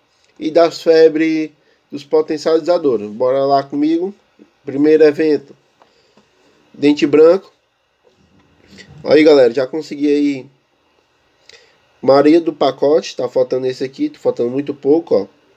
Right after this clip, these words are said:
Primeiro, os potencializadores, pacote de, de peixe,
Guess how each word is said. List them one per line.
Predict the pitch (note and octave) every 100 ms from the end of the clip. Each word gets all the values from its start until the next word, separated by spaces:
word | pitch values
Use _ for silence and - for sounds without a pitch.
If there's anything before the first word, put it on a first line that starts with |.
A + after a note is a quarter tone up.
| _
Primeiro, | - C3+ C#3 C#3+
os | B2+ -
potencializadores, | - B2 C#3 C3 C3 C3 D3 D3 F3+ F#3 F#3+ G#3 _ _ _ _ _ _ _ _ _ _ _
pacote | C3 A#2+ C#3 B2+ C3+
de, | A#2+ B2+ B2+ B2 A2+
de | G#2
peixe, | A#2 D3+ D#3+ E3+ - A3